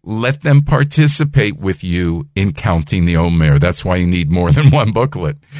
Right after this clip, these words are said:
Uh, this is one way you can share Yeshua with your pre-believing friends and family, or share your love for God and his word with your believing friends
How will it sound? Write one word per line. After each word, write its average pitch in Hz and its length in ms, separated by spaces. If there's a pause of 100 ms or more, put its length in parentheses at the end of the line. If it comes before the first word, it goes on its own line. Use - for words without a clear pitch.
(400)
Uh, 110 180
this 143 380
is 156 220
one 156 400
way 135 220
you 127 280
can 123 220
share 135 400
Yeshua 131 760
with 95 220
your 98 160
pre-believing 123 1080
friends 104 400
and 139 140
family, 143 520 (240)
or 147 160
share 165 480
your 139 240
love 147 400
for 165 120
God 127 380
and 143 160
his 143 220
word 120 580
with 117 380
your 113 360
believing 104 600
friends 87 580